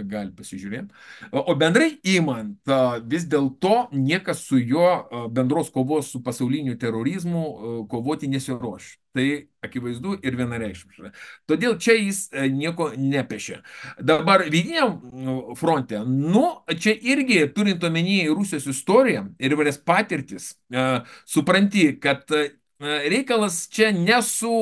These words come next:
Vokietijos biurgeriais. Suprantat, pati visuomenės kokybė labai svarbu. A, a, Vokietijoje, e, savo laiku, tai buvo kažkur keturiasdešimt trečių metų pabaiga, keturiasdešimt ketvirti metai, va tas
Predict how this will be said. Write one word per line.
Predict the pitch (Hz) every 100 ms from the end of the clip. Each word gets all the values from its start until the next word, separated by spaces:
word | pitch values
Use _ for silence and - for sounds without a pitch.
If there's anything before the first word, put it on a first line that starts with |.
| 214 160 151
Vokietijos | 170 180 208 139
biurgeriais. | 208 240 131 101 - - - - _
Suprantat, | - 226 277 233
pati | 190 202 254
visuomenės | 214 233 208 -
kokybė | 190 170 220 156 117
labai | 110 120
svarbu. | - 117 120 131 135 98 - _ - - -
A, | 131
a, | 127 127 - - 135 127 - _
Vokietijoje, | 143 170 202 170 302 254 131 92 - _ -
e, | 127
savo | 165 175 135
laiku, | 180 170 123
tai | - 180
buvo | 202 233
kažkur | 180 165 165 196
keturiasdešimt | 175 165 147 143 143 135
trečių | 135 147
metų | 139 113 127
pabaiga, | 202 320 240
keturiasdešimt | 202 160 151 139 135
ketvirti | 131 143
metai, | 202 151 139
va |
tas | 170 160